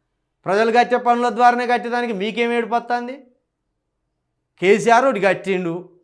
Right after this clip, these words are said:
కడితే గాశారం మంచిగా లేకనో నాణ్యత లేకనో ఒకటో రెండో పిల్లర్లు కూలిపోయినాయి. ఒకవేళ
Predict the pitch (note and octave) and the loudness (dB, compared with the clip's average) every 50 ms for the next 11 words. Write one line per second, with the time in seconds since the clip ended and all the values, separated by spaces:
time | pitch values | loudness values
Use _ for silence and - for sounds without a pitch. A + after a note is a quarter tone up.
0 | _ _ _ _ _ _ _ _ _ _ _ _ _ _ - A#3+ B3 B3 A3+ F#3 | _ _ _ _ _ _ _ _ _ _ _ _ _ _ 4 6 6 6 4 4
1 | C#4 C#4 C4 B3 B3+ B3 - - - _ D3+ D#3 A3 A#3 B3 A#3+ A3 B3 B3 B3 | 6 6 6 6 2 -2 -8 -14 -20 _ 2 6 6 8 8 6 6 4 2 2
2 | A#3+ A#3+ A3+ A3 A3+ A3 F#3+ A#3+ A#3+ A#3 A#3 A3+ A3 A3+ A#3+ B3 C4+ D4 D#4+ D#4 | 2 0 0 0 0 0 0 0 0 2 2 0 0 -2 -2 0 0 -2 -2 -4
3 | - - _ _ _ - E3+ F3 F#3+ G#3+ A3+ A3+ A3+ A3 G#3 A3 G#3 G#3 A3 A3 | -10 -16 _ _ _ -8 -2 2 2 4 4 2 0 0 2 2 4 4 4 4
4 | G#3+ A3+ A#3 B3 C4+ C#4+ C#4+ - - - _ _ - F3 F3 G3 A3+ G3+ A3+ B3 | 2 0 0 0 -2 -2 -4 -8 -14 -20 _ _ -8 -4 0 0 2 4 4 4
5 | A#3+ A3 G#3+ G#3 G#3 A3 A3+ G#3+ A3 G#3 G3+ G3 G3+ G3+ G#3 C#4 A#3 A#3 - F3+ | 4 2 2 0 0 0 -2 -2 -4 -6 -2 2 2 2 2 0 -4 -6 -6 -4
6 | F3+ F#3 F#3+ D#3 D#3+ E3+ E3+ E3 D#3+ D#3+ E3+ D#3+ - _ _ _ _ _ _ _ | -4 -2 -2 -2 -2 -2 -2 -2 -4 -6 -8 -12 -18 _ _ _ _ _ _ _
7 | _ _ _ _ _ _ _ _ _ _ _ - A#3 A#3 C4+ B3+ C4 C4 C4 | _ _ _ _ _ _ _ _ _ _ _ 0 4 6 6 8 8 6 6